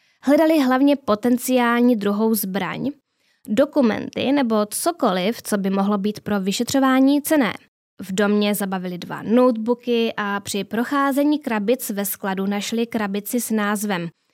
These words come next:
Šály kabelky G K. Samozřejmě nevěděli, co G K znamená, ale pod hromadou šátků a kabelek nakonec našli kufřík s pistolí. Nejednalo se ale o kompletní pistol.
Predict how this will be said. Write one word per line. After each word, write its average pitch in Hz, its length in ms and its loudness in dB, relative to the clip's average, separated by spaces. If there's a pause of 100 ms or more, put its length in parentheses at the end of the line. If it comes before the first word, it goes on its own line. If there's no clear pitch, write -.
(160)
Šály 262 640 2 (100)
kabelky 220 880 0 (280)
G 214 200 -2
K. 226 240 -8 (680)
Samozřejmě 320 420 4
nevěděli, 220 500 2
co 196 240 0
G 180 200 -6
K 240 180 2
znamená, 175 640 -4
ale 175 240 -6
pod 180 200 -8
hromadou 277 600 2
šátků 233 800 0
a 175 180 -8
kabelek 185 540 -4 (380)
nakonec 277 640 0
našli 196 420 -4
kufřík 196 580 -8
s - 120 -10
pistolí. 196 600 -4 (680)
Nejednalo 302 360 4
se 294 160 -2
ale 302 160 2
o 294 160 0
kompletní 302 1040 2
pistol. - 560 -2